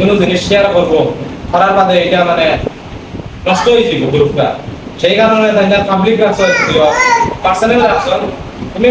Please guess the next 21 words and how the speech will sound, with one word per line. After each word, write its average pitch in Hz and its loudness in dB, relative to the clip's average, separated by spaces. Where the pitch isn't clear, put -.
ভিডিও 226 2
আপলোড 254 2
করবা 214 2
গ্রুপ, 175 -2
গ্রুপ 190 0
আপলোড 214 -6
করার 202 2
বাদে 185 2
যে 170 2
ওনার 190 2
আছেন 151 0
ছয় 170 2
সাতজন, 170 2
তারা 208 2
চব্বিশ 202 0
ঘন্টার 214 2
মাঝে 180 2
দুই - -2
তিন 196 0
ঘন্টা 190 2
সময় 160 0